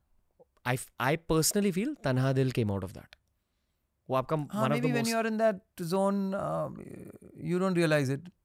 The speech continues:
Speaker 1: आपने ही लिखा है ना,
Speaker 2: हाँ,
Speaker 1: तन्हा
Speaker 2: हाँ,
Speaker 1: दिल।
Speaker 2: हाँ, हाँ, हाँ।
Speaker 1: तो, and आपने गाया, आपने परफॉर्म किया in the video।
Speaker 2: हम्म,
Speaker 1: तो
Speaker 2: हम्म, हम्म।
Speaker 1: ये सारे flow states में से निकल के आए हैं। It wasn't you writing completely।
Speaker 2: इसको बोलते हैं आमद हुई होगी।
Speaker 1: हाँ।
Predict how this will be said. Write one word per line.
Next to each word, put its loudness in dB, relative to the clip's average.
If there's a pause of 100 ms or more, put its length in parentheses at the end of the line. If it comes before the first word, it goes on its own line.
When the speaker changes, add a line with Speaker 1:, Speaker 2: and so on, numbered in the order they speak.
(600)
Speaker 1:
आपने 2
ही 6
लिखा 2
है 0
ना, -6 (140)
Speaker 2:
हाँ, -2
Speaker 1:
तन्हा 0
Speaker 2:
हाँ, -2
Speaker 1:
दिल। -6
Speaker 2:
हाँ, -10
हाँ, -14
हाँ। -18
Speaker 1:
तो, -4 (520)
and 2
आपने 2
गाया, 0
आपने -6
परफॉर्म -6
किया -2
in 0
the 0
video। -2 (260)
Speaker 2:
हम्म, -2
Speaker 1:
तो -2
Speaker 2:
हम्म, -2
हम्म। -6
Speaker 1:
ये -2
सारे -2
flow -4
states -6
में -2
से -6
निकल -6
के -6
आए -6
हैं। -14 (540)
It -2
wasn't 0
you -2
writing -4
completely। -12 (1600)
Speaker 2:
इसको -4
बोलते 2
हैं 4
आमद 4
हुई 2
होगी। -8 (100)
Speaker 1:
हाँ। -4